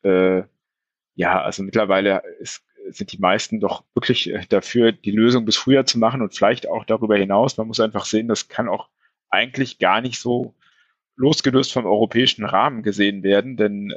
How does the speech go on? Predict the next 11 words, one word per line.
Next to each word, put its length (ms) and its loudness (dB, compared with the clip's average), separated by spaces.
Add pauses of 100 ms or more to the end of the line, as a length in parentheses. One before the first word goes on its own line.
ähm, 600 -6 (400)
letztendlich, 800 -2 (260)
äh, 120 2
ist 160 -8
ja 80 2
ein 100 -2
Problem, 340 0
dass 120 -2
die 80 -12
französischen 560 -6
Kernkraftwerke 1000 -2